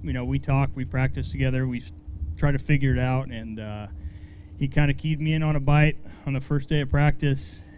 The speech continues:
and I just rolled with it. And then, uh, throwing a spinnerbait, I caught every fish but one. Every fish that I weighed in except one was on a spinnerbait. And, uh, I think I had eight bites the first day.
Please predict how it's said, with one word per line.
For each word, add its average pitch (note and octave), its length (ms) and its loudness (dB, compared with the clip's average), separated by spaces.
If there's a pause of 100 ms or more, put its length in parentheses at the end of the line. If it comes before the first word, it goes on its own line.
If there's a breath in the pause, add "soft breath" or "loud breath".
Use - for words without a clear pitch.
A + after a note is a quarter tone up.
(100)
and A#2+ 200 -6
I B2+ 100 4
just C#3 260 0
rolled C#3+ 280 0
with B2 160 0
it. G#2 200 -4
And A#2+ 220 -4
then, A#2+ 260 0
uh, G#2+ 340 -6 (1400 loud breath)
throwing F#3 200 4
a G3 40 0
spinnerbait, F#3+ 500 8 (200)
I - 60 -8
caught E3+ 200 4
every E3+ 200 4
fish F#3 260 2
but E3 180 2
one. E3 400 4
Every F3+ 180 0
fish - 320 4 (140)
that F#3+ 100 2
I F#3 60 2
weighed F3+ 260 4
in F3+ 100 4
except E3 320 2
one D#3+ 280 4
was D3+ 140 0
on D#3 140 2
a D3 40 0
spinnerbait. B2+ 500 0 (340 loud breath)
And, A#2+ 360 -4
uh, A2+ 200 -4
I - 20 -10
think C3+ 200 -8
I C3+ 60 2
had C#3 140 4
eight C#3+ 260 2
bites D#3+ 280 4
the D3+ 80 2
first E3+ 340 0
day. F#3+ 380 2